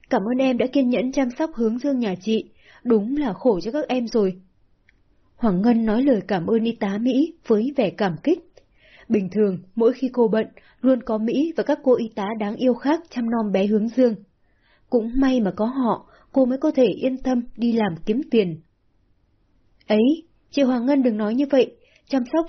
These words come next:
Dương Dương vốn là trách nhiệm của bọn em mà. Huống hồ, Dương Dương vừa ngoan và đáng yêu như thế, y tá nào ở đây cũng thích thằng bé hết." Hoàng Ngân bật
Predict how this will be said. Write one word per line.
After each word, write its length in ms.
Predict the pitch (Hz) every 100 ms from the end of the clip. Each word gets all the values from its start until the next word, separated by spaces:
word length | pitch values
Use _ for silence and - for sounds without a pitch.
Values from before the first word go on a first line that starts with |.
| -
Dương 160 | 269
Dương 340 | 240 269 254 220
vốn 200 | 220 277
là 80 |
trách 180 | 294 330
nhiệm 200 | 277 220
của 80 | 190
bọn 160 | 208 -
em 220 | 262 254
mà. 240 | 233 196 - _ _ _
Huống 240 | 233 220
hồ, 500 | 269 254 202 180 165 _
Dương 220 | 202 233
Dương 340 | 196 226 214 185
vừa 140 | 208
ngoan 360 | 180 240 262 233
và 100 | 196
đáng 200 | 214 269
yêu 200 | 277 269
như 140 | 262
thế, 340 | 254 226 302 - _ - -
y 100 | 254
tá 200 | 247 220
nào 260 | 285 254
ở 100 | 180
đây 260 | 170 233 233 -
cũng 180 | 214 240
thích 160 | 349
thằng 180 | 349 196
bé 180 | 190 190
hết." 200 | 240 370 - _ _ _ _ _ _ _ _ _ _ _ _ _ _ _ _ -
Hoàng 240 | 240 196
Ngân 220 | 233 233
bật 120 | 190